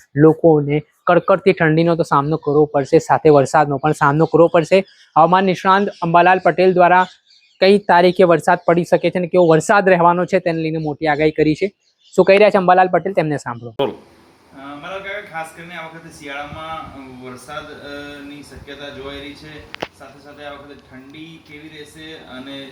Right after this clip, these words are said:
Speaker 2: શિયાળો કેવો રહેશે અને ખેડૂતોને શું ધ્યાન રાખવાનું રહેશે?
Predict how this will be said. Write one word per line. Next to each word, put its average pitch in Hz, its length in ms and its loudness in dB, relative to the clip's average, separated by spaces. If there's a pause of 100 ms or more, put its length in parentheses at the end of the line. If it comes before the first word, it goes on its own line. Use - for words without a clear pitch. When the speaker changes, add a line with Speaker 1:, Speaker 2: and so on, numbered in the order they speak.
Speaker 2:
શિયાળો 135 280 -16
કેવો 151 280 -18
રહેશે 151 300 -18 (440)
અને 139 220 -18
ખેડૂતોને 175 380 -14
શું 143 180 -18
ધ્યાન 120 200 -14
રાખવાનું 107 340 -18
રહેશે? 95 240 -20